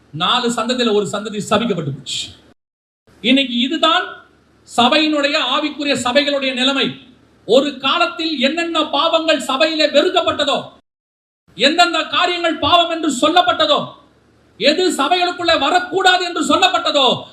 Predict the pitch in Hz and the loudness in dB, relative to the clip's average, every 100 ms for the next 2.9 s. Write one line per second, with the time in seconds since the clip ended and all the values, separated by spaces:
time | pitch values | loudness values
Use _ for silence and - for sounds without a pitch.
0 | - 262 320 - 349 330 330 285 - 226 | -2 0 0 4 2 4 0 -4 -4 0
1 | 320 311 - 277 277 285 294 285 269 269 | 2 0 0 2 4 4 2 -2 0 0
2 | 240 269 294 269 269 302 233 135 | 2 2 2 -2 2 2 2 -2